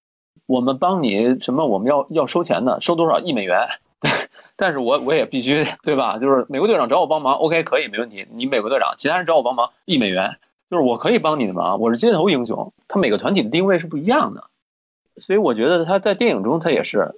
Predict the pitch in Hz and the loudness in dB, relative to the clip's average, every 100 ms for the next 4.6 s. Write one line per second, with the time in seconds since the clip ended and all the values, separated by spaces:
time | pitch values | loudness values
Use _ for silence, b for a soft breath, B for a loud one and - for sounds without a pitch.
0 | - 143 127 143 156 170 151 95 110 160 | -4 -2 0 0 0 0 0 0 2 2
1 | 110 113 123 - 113 131 147 131 98 _ | 2 2 0 0 -2 0 0 0 -2 _
2 | _ - 127 165 135 - 95 131 110 131 | _ -2 0 2 2 0 0 2 2 2
3 | - - 120 - 90 98 135 117 95 - | 2 0 0 -2 -2 0 0 0 -2 0
4 | 175 185 123 90 87 | 0 2 0 0 -4